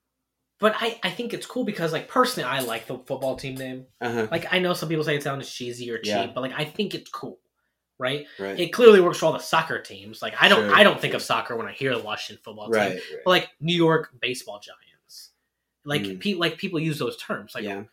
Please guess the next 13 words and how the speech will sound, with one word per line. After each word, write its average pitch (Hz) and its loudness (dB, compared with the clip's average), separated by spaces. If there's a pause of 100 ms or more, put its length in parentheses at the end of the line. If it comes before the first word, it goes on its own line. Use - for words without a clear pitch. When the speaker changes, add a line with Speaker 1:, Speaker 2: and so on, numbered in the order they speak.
(380)
Speaker 1:
it's - -18
the 123 -10
Washington 113 -12
football 285 -8
team. 113 -16
Like, 120 -10
I 240 4
like 135 2
it. 165 -2 (240)
It'll 247 2
change. 113 -6 (240)
Speaker 2:
Yeah. 95 -6 (100)
Speaker 1:
Um, 107 -2